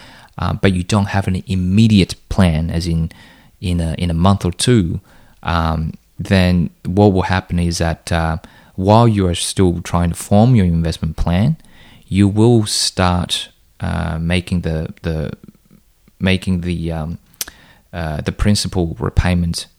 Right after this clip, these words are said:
for your mortgage. So if you leave it for, if, if you leave it for too long, for a, let's say for a year or two, um, by the time you want to use your equity, all of a sudden you will realize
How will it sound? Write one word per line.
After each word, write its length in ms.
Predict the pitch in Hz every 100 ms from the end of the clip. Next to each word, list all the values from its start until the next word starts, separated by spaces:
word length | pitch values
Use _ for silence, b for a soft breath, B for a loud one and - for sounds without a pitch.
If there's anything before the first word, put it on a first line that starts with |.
| _ -
for 260 | - 90
your 160 | 87 85
mortgage. 600 | 82 95 95 82 - - b b b
So 380 | - 101 92 92 - b b b
if 200 | 113 -
you 100 | 110
leave 280 | 98 117 120
it 80 | 98
for, 180 | - - _
if, 380 | 101 - 107 104 -
if 180 | 98 92
you 120 | 90
leave 180 | 104 101
it 80 |
for 100 | -
too 200 | 87 -
long, 260 | 90 95 110
for 160 | - 90
a, 240 | 85 - - 123 -
let's 180 | 101 -
say 260 | - 90 85
for 200 | - 82
a 40 |
year 240 | 85 120 117
or 100 | 104
two, 440 | - 120 120 117 B B B
um, 160 | 92 85
by 160 | 110 131
the 100 | 127
time 280 | - 98 95
you 80 |
want 260 | 87 110 151
to 80 | 131
use 280 | 104 95 -
your 100 | 82
equity, 520 | - - 113 131 139 b b
all 100 | 107
of 80 | 92
a 60 |
sudden 320 | - 98 92 92
you 140 | 90
will 120 | 92
realize 640 | 92 95 90 92 92 95